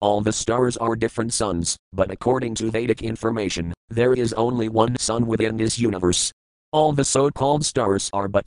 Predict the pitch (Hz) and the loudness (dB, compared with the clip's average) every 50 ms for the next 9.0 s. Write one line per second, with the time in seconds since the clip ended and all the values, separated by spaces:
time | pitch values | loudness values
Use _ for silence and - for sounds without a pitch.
0 | - 123 123 123 - - 131 120 113 - - 120 113 101 92 82 82 - - - | -2 -4 -4 -4 -2 -2 -4 -4 -4 -4 -2 -2 0 2 2 0 0 -2 -4 -8
1 | - _ _ _ _ _ _ _ - 98 101 98 - 120 123 123 127 123 127 123 | -10 _ _ _ _ _ _ _ -8 -4 -4 -2 -2 0 -2 0 -2 -4 -2 0
2 | 123 120 113 - 123 120 104 92 85 87 87 87 - - - _ _ - 117 120 | 0 0 0 0 0 0 0 0 2 2 2 2 0 -2 -4 _ _ -6 -2 0
3 | 123 131 135 127 123 117 110 117 120 120 117 117 117 120 123 123 123 117 117 117 | 2 2 2 2 2 0 0 0 0 0 -2 -2 0 0 0 0 -2 -4 -2 -2
4 | 117 117 117 117 117 117 117 123 123 117 104 92 85 87 87 87 - 87 87 87 | -2 0 2 2 2 2 2 2 2 0 -2 0 0 0 2 2 0 -2 -4 -4
5 | - - - _ _ - 98 95 98 98 104 104 104 - - 98 98 95 101 101 | -6 -8 -10 _ _ -6 -4 -2 -2 -2 -2 -4 -4 -4 -2 -2 -2 -2 0 -2
6 | 98 98 - 95 98 - 117 120 127 127 127 - - - 113 117 131 120 113 110 | -2 -2 -2 -4 -4 -2 -4 -2 -2 -2 -2 0 0 0 0 0 0 0 0 0
7 | 113 113 110 110 113 120 117 110 110 110 110 113 113 117 - - 107 113 123 123 | -2 0 0 2 0 2 2 0 0 0 0 0 0 0 0 -2 0 2 2 2
8 | 117 117 - 120 113 117 113 - - 120 110 101 90 82 78 80 - - - | 0 0 0 0 -2 -2 -2 -2 -2 0 0 2 2 2 0 0 -2 -8 -8